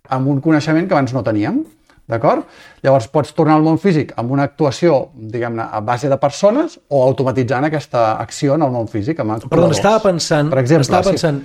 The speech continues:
Speaker 2: transformar dades més que
Speaker 1: Però volia tancar,
Speaker 2: Sí,
Speaker 1: Marc, l'exemple
Speaker 2: vale, vale.
Speaker 1: del Tomàs, molt ràpid. Si nosaltres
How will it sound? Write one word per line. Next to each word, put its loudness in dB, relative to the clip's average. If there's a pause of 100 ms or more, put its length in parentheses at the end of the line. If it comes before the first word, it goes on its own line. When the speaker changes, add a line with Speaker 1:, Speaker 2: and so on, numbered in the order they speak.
(140)
Speaker 2:
transformar -2
dades 0
més -4
que -6
Speaker 1:
Però -2
volia 4
tancar, 4
Speaker 2:
Sí, 6
Speaker 1:
Marc, 2
l'exemple 0
Speaker 2:
vale, 4
vale. 4
Speaker 1:
del 0
Tomàs, -4
molt 2
ràpid. 0 (760)
Si 0
nosaltres 6